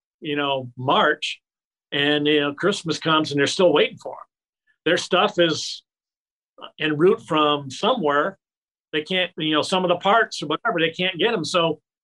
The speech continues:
I think, I think that with the supply chain, their stuff, they can't get their stuff. So why drop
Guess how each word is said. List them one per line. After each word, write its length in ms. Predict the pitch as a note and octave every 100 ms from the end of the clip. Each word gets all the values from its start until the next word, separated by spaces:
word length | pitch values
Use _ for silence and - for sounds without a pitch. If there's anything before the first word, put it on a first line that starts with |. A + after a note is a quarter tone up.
| -
I 120 | F3
think, 300 | G3 G#3+ F#3+ _ _ _ -
I 140 | E3
think 280 | D#3 F#3 -
that 180 | G3+ -
with 120 | F3
the 80 | D#3
supply 420 | - - A3+ A#3
chain, 640 | - E3 D#3+ D#3+ D#3 D3 -
their 200 | D#3 D3+
stuff, 360 | - E3+ G3 - -
they 100 | C#3
can't 360 | - D#3+ E3+ -
get 160 | D3+ D3+
their 180 | D3+ D3+
stuff. 360 | - F3 - _ _ _ _ _ _ _ _ -
So 220 | D#3 D3 C#3+
why 720 | C#3 C3+ B2 A#2+ D#3+ F#3 F#3
drop 440 | C#3+ E3 E3+ E3